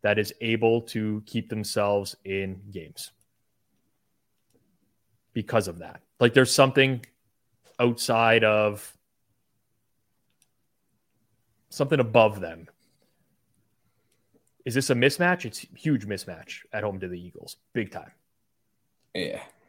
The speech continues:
Speaker 2: Um, the only thing that the Giants do have going for them, which did not help, help the Titans today in any way, shape, or form, is that the Eagles have struggled a bit against the run, and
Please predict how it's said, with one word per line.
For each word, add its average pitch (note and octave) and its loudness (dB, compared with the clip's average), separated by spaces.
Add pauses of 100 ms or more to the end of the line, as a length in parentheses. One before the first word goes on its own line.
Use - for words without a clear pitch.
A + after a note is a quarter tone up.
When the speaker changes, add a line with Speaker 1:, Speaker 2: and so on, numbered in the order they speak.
(600)
Speaker 2:
Um, G2+ -2 (300)
the B2 2
only D3+ 6
thing C#3+ 2
that A2 -6
the G#2+ -6
Giants G2 0
do G#2 -4
have G2+ -2
going G2+ -2
for F#2 -8
them, G2+ -8
which - -6
did F#2+ -4
not G2 -4
help, F#2 -4
help - -2
the E2 -12
Titans C3+ 4
today G2 -2
in G#2+ -8
any F#2 -6
way, F#2 -4
shape, F2 -8
or F#2+ -4
form, F#2+ -6
is G2+ -6
that G2 -10
the F#2 -6
Eagles F#2+ -4
have A2+ 2
struggled F#2+ 0
a F2 -10
bit G2 -8
against F#2 -6
the - -8
run, F#2+ -2
and F2+ -8